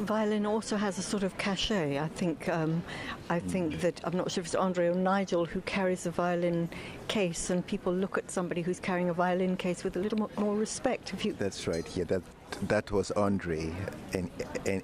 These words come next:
Speaker 2: and he noticed that when he has his violin with him, people make space for him on the, on the bus. So yes, you're right, that, that there is a certain, um,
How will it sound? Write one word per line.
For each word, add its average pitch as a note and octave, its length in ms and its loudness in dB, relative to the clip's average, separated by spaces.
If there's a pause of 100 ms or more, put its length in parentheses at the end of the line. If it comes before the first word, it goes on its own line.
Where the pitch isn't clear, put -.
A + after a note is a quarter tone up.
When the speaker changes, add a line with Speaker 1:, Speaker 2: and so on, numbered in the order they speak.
Speaker 2:
and F#2 180 2
he G#2 160 -2
noticed G2 580 0
that F2+ 200 2
when F2+ 160 2
he F2+ 120 0
has G2+ 260 0
his D#2+ 140 -4
violin E2 360 0
with E2 140 -4
him, E2+ 180 0
people F2+ 680 -2 (300)
make F2+ 240 0
space - 340 -2
for F#2+ 140 -4
him F2 380 0
on F2+ 160 0
the, D#2+ 60 -4 (100)
on F2 160 0
the E2+ 80 -2
bus. D#2+ 440 -4 (640)
So - 180 0
yes, A2+ 180 0
you're G#2+ 140 4
right, F#2 180 4
that, F#2+ 220 0
that F#2+ 100 2
there G2 120 2
is G2+ 180 0
a F#2+ 40 -4
certain, F2+ 800 0
um, D2 640 -2